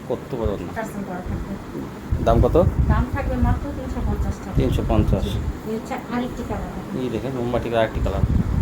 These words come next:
Speaker 2: হাতাগুলো দেওয়া থাকবে আলাদা।
Speaker 1: এই যে হাতাটা আলাদা।
Speaker 2: একটা আলাদা, আর এগুলো কিন্তু সালোয়ার কাপড়টা আপনার প্রিন্ট করা থাকবে।
Speaker 1: সালোয়ার প্রিন্ট থাকবে?
Speaker 2: জি।
Speaker 1: দেখেন।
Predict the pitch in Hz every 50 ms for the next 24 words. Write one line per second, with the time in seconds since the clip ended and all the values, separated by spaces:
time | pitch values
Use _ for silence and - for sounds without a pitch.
0 | - - - - - - - - - - - - - - - - - - - -
1 | - - 233 - - 240 233 233 247 247 247 240 - 247 233 240 240 - 240 233
2 | 240 240 233 - 233 233 226 233 233 254 294 370 - - - - - - - 120
3 | 117 120 110 120 110 113 117 - - 110 104 107 110 139 175 170 226 220 - 233
4 | 226 226 233 233 277 277 - 208 - - 262 247 233 269 277 - 311 294 294 -
5 | - - 254 269 294 294 311 311 294 277 277 277 277 269 262 262 - 277 269 -
6 | - 254 240 226 208 202 185 180 170 - - - - - 139 135 135 135 131 151
7 | 147 143 - 151 135 110 104 98 101 - - - - - - - - - - -
8 | - 98 107 107 110 117